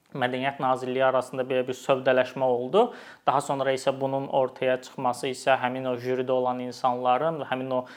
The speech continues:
məsələnin getdikcə ort-, qabarması nəticəsində baş verdi və, e, sonda isə ümumiyyətlə o,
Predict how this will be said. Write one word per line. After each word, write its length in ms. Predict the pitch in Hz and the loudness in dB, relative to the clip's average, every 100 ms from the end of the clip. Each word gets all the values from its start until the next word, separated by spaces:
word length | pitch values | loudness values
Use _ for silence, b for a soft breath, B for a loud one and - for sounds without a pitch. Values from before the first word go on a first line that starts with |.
| B - | B -6
məsələnin 560 | 131 - 127 123 131 | -4 -2 -2 -2 -4
getdikcə 560 | 135 127 - 131 123 135 127 - | -2 -4 -4 -8 -2 -2 -2 -6
ort-, 320 | - 131 - - | -2 -2 -4 0
qabarması 640 | 139 127 127 127 127 - 131 | 4 8 8 6 0 -2 -6
nəticəsində 640 | 123 127 131 123 127 127 | -6 -4 -4 -4 -4 -2
baş 220 | 127 127 - | 0 -2 -4
verdi 380 | 131 147 185 156 | -6 -4 -4 2
və, 160 | 147 147 B B B - | 4 4 B B B -4
e, 140 | 135 131 | -2 -2
sonda 400 | - 131 131 135 | -2 -2 0 -2
isə 240 | 127 139 | -2 -4
ümumiyyətlə 480 | 127 127 131 - 131 | -2 -2 -2 2 2
o, 160 | 127 | 2